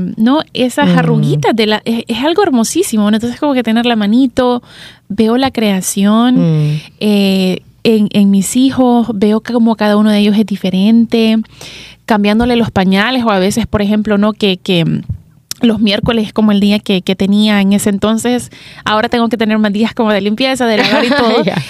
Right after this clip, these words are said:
Speaker 1: Y a veces terminando yo a las nueve de la noche, ocho y media, nueve de la noche, ¿no? Y me ponía a pensar en los sacerdotes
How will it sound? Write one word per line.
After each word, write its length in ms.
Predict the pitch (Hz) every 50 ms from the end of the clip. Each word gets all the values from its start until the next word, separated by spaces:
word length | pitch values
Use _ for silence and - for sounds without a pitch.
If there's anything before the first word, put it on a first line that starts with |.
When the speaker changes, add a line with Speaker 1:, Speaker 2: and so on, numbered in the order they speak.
| - - - - -
Speaker 1:
Y 180 | 247 247 247
a 60 | 233
veces 240 | 220 220 214 277 -
terminando 520 | - 349 339 302 247 233 233 240 233 247 247
yo 200 | 214 226 233 233
a 40 |
las 260 | 240 226 214 190 185 208
nueve 600 | 196 196 202 208 214 226 247 262 269 277 277 262
de 100 | 233 208
la 140 | 196 190
noche, 480 | 190 196 220 262 320 - - - 269 247
ocho 200 | 233 220 - 226
y 20 |
media, 200 | 214 240 240 247 233
nueve 140 | 226 214 202
de 60 | 196
la 140 | 208 226 233
noche, 280 | 285 359 349 - 262 233
¿no? 200 | 226 247 269 - -
Y 140 | 247 247 214
me 200 | 220 226 233 214
ponía 360 | - - 208 202 202 220 240
a 20 |
pensar 480 | 240 - 320 330 - - 233 226 226 233
en 80 | 226
los 100 | 220 202
sacerdotes 800 | 208 202 196 208 190 190 196 202 208 - 262 277 277 269 -